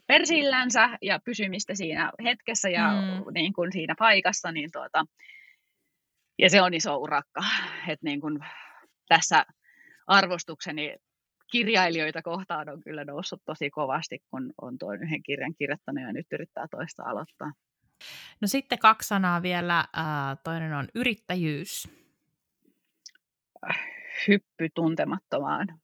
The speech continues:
Speaker 1: Olin tehnyt vähän sivutoimisesti yrittäjänä, mutta en ollenkaan, että se, en ollenkaan niin, että se olisi tuottanut mulle sen elannon, että se on ollut mulle tosi, tosi iso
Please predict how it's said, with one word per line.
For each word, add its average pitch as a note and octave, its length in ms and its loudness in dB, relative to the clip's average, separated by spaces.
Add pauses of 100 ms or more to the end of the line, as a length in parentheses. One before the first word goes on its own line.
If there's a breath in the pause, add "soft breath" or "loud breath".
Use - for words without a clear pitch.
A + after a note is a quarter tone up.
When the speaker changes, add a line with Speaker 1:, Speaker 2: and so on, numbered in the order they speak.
(300)
Speaker 1:
Olin C4+ 300 8
tehnyt G#3+ 380 2
vähän E3+ 220 -2
sivutoimisesti D#3 800 -8
yrittäjänä, D3 520 -2
mutta D3+ 180 -4
en D3+ 100 0
ollenkaan, C#3+ 580 0
että - 100 -10
se, C#3+ 220 -2 (280)
en D3+ 220 2
ollenkaan C#3 380 2
niin, C3+ 160 -6
että D3+ 120 -8
se - 60 -6
olisi C3 160 -8 (220)
tuottanut D3 400 -6
mulle C#3 240 -8
sen C#3+ 300 -6
elannon, C3+ 400 -6
että C#3 100 -16
se D#3+ 40 -6
on C3+ 80 -8
ollut C#3 200 -8
mulle D3+ 140 -8 (180)
tosi, C#3+ 260 0
tosi - 320 -10 (420)
iso - 300 -2